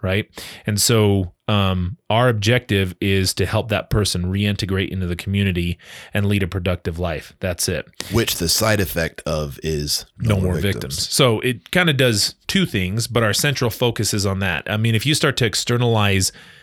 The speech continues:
Speaker 1: what your focus is in treatment, you're gonna have some problems there.
Speaker 2: Yeah, yeah.
Speaker 1: So, I
Speaker 2: You
Speaker 1: mean,
Speaker 2: need to
Speaker 1: in
Speaker 2: make it
Speaker 1: any,
Speaker 2: about the
Speaker 1: in
Speaker 2: client.
Speaker 1: any type of treatment. And,
Speaker 2: Right.
Speaker 1: and like I've always said, if you don't jive with that very well, then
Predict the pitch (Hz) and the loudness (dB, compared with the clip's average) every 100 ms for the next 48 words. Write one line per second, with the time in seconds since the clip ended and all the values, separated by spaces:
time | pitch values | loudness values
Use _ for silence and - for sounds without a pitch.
0 | - - _ _ _ - 117 117 104 98 | -20 -20 _ _ _ -4 0 2 0 0
1 | 120 110 101 90 90 90 87 120 95 87 | 0 0 2 2 0 -2 0 0 0 -2
2 | 85 101 101 90 90 85 82 92 85 69 | -2 -2 0 0 -2 -2 0 0 0 -4
3 | 73 82 123 95 - 113 101 117 92 87 | -4 0 2 0 0 0 2 2 0 2
4 | 95 - - 139 139 85 87 101 117 117 | 2 4 4 2 2 0 0 -2 0 2
5 | 120 101 101 80 71 - 80 67 - 123 | 2 0 -2 -4 -6 -8 -8 -8 -4 -2
6 | 80 - 135 127 - - 175 170 156 135 | 0 0 0 0 -2 -4 -2 0 2 2
7 | 151 117 110 120 120 - - - - _ | 2 2 2 2 0 -4 -20 -20 -20 _
8 | - 120 120 120 117 107 110 101 107 110 | 0 2 4 2 2 2 2 2 2 0
9 | 92 | -2